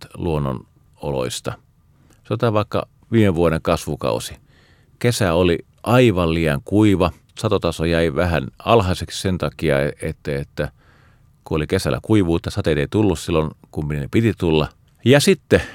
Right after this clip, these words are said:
kun oli, oli sadon korjuukausi, no silloinhan sateet tulivat. Elikkä tuli vielä sen päälle tulvat. Se oli hankala ja sitten vielä kaik-, kaikki lopuksi, niin ihan loppuvuonna syysmyrskyt olivat poikkeuksellisen vahvoja ja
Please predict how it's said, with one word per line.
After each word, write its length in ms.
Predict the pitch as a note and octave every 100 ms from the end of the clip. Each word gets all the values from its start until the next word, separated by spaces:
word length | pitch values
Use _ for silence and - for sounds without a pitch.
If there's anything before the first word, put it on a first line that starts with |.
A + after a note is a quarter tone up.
| - - _
kun 160 | - A#2+
oli, 220 | A#2+ E2+
oli 260 | B2+ B2 - -
sadon 320 | - D3+ G#2+
korjuukausi, 840 | - E3 C3+ E2+ - C#2+ C2 C2 - _ _ _ _
no 60 | G2+
silloinhan 440 | - B2+ E2 F2
sateet 300 | - B2 F2+ -
tulivat. 520 | G#2+ D#2+ G1+ - - _ _
Elikkä 260 | F2 F2 G2
tuli 220 | A2+ G#2+ - - -
vielä 220 | B2 A2+
sen 240 | - A#2+
päälle 320 | - G#2+ F2 D#2+ _
tulvat. 580 | A#2+ G2 C#2+ - - - _ -
Se 160 | - F2
oli 120 | F#2+
hankala 420 | G#2 A#2 F#2 E2+
ja 140 | E2+
sitten 180 | D2+ -
vielä 140 | F#2 -
kaik-, 320 | G#2 A2 - -
kaikki 480 | C3 D3 - A2 - - -
lopuksi, 540 | G2+ G#2 G2 - G2
niin 140 | F2+ -
ihan 260 | A#2+ C#3+ C3
loppuvuonna 640 | B2+ - G#2 F2+ E2+ D#2+ - _ - _ _ -
syysmyrskyt 880 | B2+ A2 - G#2 G#2+ - - E2+ - -
olivat 400 | - F2+ E2 D2+
poikkeuksellisen 560 | - F#2+ - C#2 D#2 D2+
vahvoja 500 | G#2 G2+ D#2+ D#2+ D#2+
ja 120 | E2